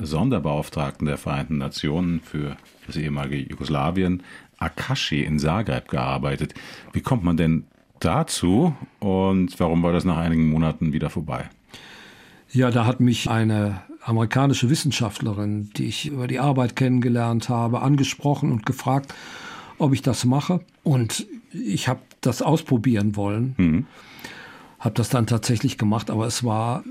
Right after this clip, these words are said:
Speaker 2: eigentlich frustrierend, muss ich sagen. Ich hab geschrieben, so
Speaker 1: Ja.
Speaker 2: wie ich vorher auch geschrieben hab. Ich hab analysiert,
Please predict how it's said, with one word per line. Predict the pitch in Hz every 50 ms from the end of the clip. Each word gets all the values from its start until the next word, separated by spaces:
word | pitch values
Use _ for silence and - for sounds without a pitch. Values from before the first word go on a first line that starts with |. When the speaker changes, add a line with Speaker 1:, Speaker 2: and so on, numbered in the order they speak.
| -
Speaker 2:
eigentlich | - 113 113 113 113 107 104 -
frustrierend, | - - - 113 - - - - 123 120 107 95 95 104 107 104 - -
muss | 107 107 104 -
ich | - 107
sagen. | - 117 107 107 104 101 107 110
Ich | 113 113 - -
hab | 123 117 - - -
geschrieben, | - 110 - - 127 120 147 160 165 196 202 202 - - _ _ _ -
so | - 156 139 135
Speaker 1:
Ja. | 120 120
Speaker 2:
wie | 135 127
ich | 113 -
vorher | - 139 127 104 117 117
auch | - 120 135 135 -
geschrieben | 175 - - - 160 180 170 170 165
hab. | 175 175 -
Ich | 127 - -
hab | 113 107 - -
analysiert, | 135 127 127 120 120 117 113 104 - 156 170 202 220 208 -